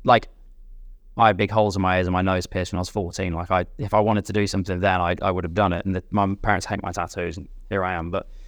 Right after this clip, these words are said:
so I, I was probably gonna end up doing it anyway. And I think they realised, like, he either does that on his own, or we help the best we can to, to, you know, do it in the safest possible way.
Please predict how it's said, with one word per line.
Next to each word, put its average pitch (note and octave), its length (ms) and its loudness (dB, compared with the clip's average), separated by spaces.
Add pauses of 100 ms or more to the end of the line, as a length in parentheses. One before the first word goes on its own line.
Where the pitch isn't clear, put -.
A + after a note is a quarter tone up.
(180)
so A2+ 180 4
I, A#2 80 8
I A#2+ 120 6
was B2 180 0
probably D3 260 2
gonna A#2+ 180 2
end A2 160 0
up G#2 80 -2
doing G2+ 260 0
it G2 100 -2
anyway. F#2+ 280 0
And F2 120 -4
I F2+ 60 -6
think A2 200 -2
they G2 100 0
realised, F2+ 600 -2
like, E2 340 -4 (1600)
he A#2 180 2
either A2 180 6
does G#2+ 300 4
that A2 140 4
on G#2 120 2
his G2+ 160 2
own, F2+ 380 0 (600)
or G2 500 0 (220)
we G2+ 280 0 (360)
help G#2 260 2
the G2+ 80 -2
best G2 320 0
we F#2+ 100 2
can F2+ 440 2
to, F2+ 280 0
to, - 320 -8 (960)
you G2 60 0
know, F2 120 2
do F#2 160 2
it F2+ 160 0
in F#2+ 120 -2
the F2+ 60 -2
safest F#2 380 -2
possible F2+ 480 -4 (240)
way. F2+ 400 2